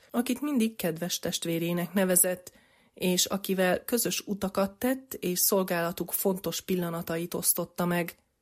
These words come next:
Első Bartolomeosz konstantinápolyi pátriárka Rómában tartózkodik, ahol vasárnap délelőtt részt vett tizennegyedik Leó pápa beiktatási szentmiséjén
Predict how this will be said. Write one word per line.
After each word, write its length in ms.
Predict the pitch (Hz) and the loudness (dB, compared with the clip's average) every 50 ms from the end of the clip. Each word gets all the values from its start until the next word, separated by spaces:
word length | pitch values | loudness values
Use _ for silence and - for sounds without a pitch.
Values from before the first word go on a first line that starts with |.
| _ _ _ _ _ _ _ _ _ _ | _ _ _ _ _ _ _ _ _ _
Első 380 | - 190 202 208 208 - 196 185 | 0 2 2 4 4 2 2 2
Bartolomeosz 800 | 175 185 190 190 - - 185 185 180 180 180 175 175 175 180 - | 2 2 0 0 0 0 0 2 2 2 0 0 0 2 0 0
konstantinápolyi 1000 | - - 202 202 196 - - 190 185 190 196 180 180 170 175 185 - 185 175 180 | 2 0 0 0 0 0 0 0 0 0 0 0 0 0 -2 -2 0 0 0 0
pátriárka 840 | 180 - 202 202 196 - - 190 180 175 180 180 - 185 180 180 - - - _ _ - | 0 2 0 0 2 2 2 2 4 2 2 2 2 2 2 2 0 -6 -20 _ _ -2
Rómában 720 | - 196 190 180 170 180 170 165 170 165 170 170 175 185 | 0 2 2 2 2 0 -2 -2 -2 -2 0 -2 0 0
tartózkodik, 800 | - 196 202 - - 196 185 180 - - 185 170 180 165 - - - - - - - - - - | 2 0 0 2 0 2 2 2 2 2 2 2 2 0 0 -4 -16 -20 -20 -20 -20 -20 -6 -2
ahol 380 | - 214 214 208 202 196 - - | 2 4 6 6 6 6 4 2
vasárnap 540 | 262 277 269 - 180 185 185 180 180 170 | 0 0 0 0 0 2 2 0 0 0
délelőtt 600 | 170 190 196 190 185 180 185 190 196 202 202 - - - | 2 2 4 4 4 4 4 4 2 2 0 -4 -10 -4
részt 380 | 190 190 185 180 - - - | 0 0 2 4 2 2 2
vett 300 | - 190 196 196 - - - _ | 2 2 2 0 -2 -8 -8 _
tizennegyedik 720 | - 202 185 185 175 170 170 180 180 175 170 165 175 - | 0 0 2 2 0 0 0 0 0 0 -2 -2 -4 -2
Leó 300 | - 196 190 185 175 170 | 2 4 4 4 4 2
pápa 440 | 175 - 185 175 180 180 - 175 175 | 0 0 0 0 0 0 0 0 0
beiktatási 800 | 170 185 185 180 175 - - - 180 - - 170 175 - - - | 2 2 2 2 2 -2 -4 -6 -4 -2 -2 -2 -2 0 0 2
szentmiséjén 880 | - - 208 196 202 190 196 196 - - 185 180 175 175 180 175 175 | 2 4 4 2 2 2 2 2 2 2 2 2 2 2 0 0 -2